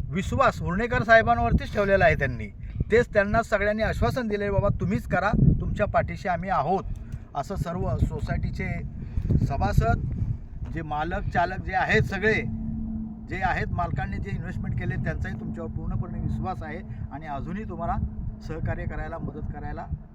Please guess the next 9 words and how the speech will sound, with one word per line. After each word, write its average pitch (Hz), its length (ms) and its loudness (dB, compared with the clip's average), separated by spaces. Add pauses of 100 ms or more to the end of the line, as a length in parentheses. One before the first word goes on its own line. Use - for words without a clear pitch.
(440)
ते 170 240 -10 (1900)
धजवतील 202 480 -6 (120)
आणि 165 120 -10
पुढे 156 280 -8
येतील. - 520 -10 (680)
तर 160 420 -12
हुर्नेकर 160 320 -12
साहेब 170 260 -10 (680)
धन्यवाद, 165 380 -8